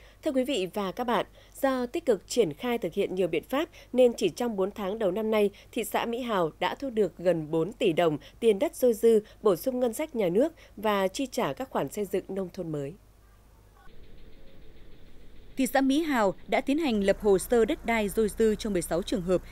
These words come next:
Speaker 2: theo trình tự thủ tục về cấp giấy chứng nhận quyền sử dụng đất và tài sản trên đất. Theo đó, đã thu được gần bốn tỷ đồng tiền đất, bao gồm cả phí và lệ phí trước bạ. Có hai đơn vị hành chính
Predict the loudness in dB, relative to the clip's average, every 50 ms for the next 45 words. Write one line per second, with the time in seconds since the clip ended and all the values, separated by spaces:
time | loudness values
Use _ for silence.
0 | -16 -8 -4 0 0 2 2 0 -2 -4 -2 0 0 0 0 -2 -2 0 0 0
1 | 0 0 0 0 0 0 -2 -4 -2 0 0 0 0 -2 -2 -2 -2 -2 -2 0
2 | 0 0 0 0 0 -2 0 0 0 0 -2 -2 0 0 -2 -2 -4 -10 -16 -10
3 | -4 -2 0 0 0 2 0 0 0 0 -2 -4 -4 -2 -2 0 0 2 2 0
4 | -2 -6 -20 -20 -20 -12 -4 0 2 2 4 2 2 0 0 0 0 0 0 -2
5 | -4 -2 0 0 0 2 2 0 0 2 2 2 2 0 -2 -2 -2 -2 -2 0
6 | 2 2 2 2 0 0 0 0 2 0 -2 -2 -4 -14 -14 -6 -2 -2 0 2
7 | 4 4 4 2 0 -2 -4 -6 -6 -6 -6 -4 -4 -4 -2 -2 -2 -2 -2 -2
8 | -4 -4 -4 -2 -2 -2 0 0 -2 -2 -4 -6 _ _ _ -20 -20 -8 -2 -2
9 | 0 0 0 0 0 0 0 0 0 -2 -2 -2 -2 -2 -4 -4 -4 -4 -2 -2
10 | -2 -2 -2